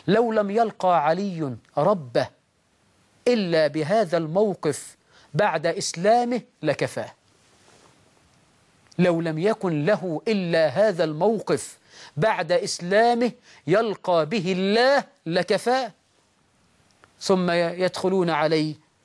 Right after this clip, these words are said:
ويضربونه ويفعلون الأفاعيل، ثم يتركونه، ثم يهاجر من مكة إلى المدينة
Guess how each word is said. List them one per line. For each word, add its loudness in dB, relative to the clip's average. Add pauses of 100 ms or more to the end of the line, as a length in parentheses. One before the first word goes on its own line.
(420)
ويضربونه 0 (180)
ويفعلون 0
الأفاعيل، -2 (220)
ثم 0 (100)
يتركونه، 2 (240)
ثم 0
يهاجر 2
من -2
مكة -2 (100)
إلى 4
المدينة 0